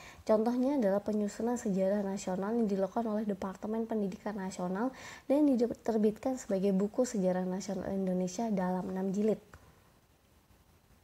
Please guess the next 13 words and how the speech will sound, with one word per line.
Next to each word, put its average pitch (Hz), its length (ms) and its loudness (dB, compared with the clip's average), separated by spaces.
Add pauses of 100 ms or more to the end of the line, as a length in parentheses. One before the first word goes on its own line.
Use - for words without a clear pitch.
(960)
Dan 285 240 6
ada 233 240 2
sejarah 226 400 2
internasional 220 880 0
atau 196 80 0
sejarah 196 320 0
dunia, 190 560 0
di 185 160 -2
mana 202 320 0
dia 247 240 4
menceritakan 226 880 -2
peristiwa 220 560 0
penting 269 640 0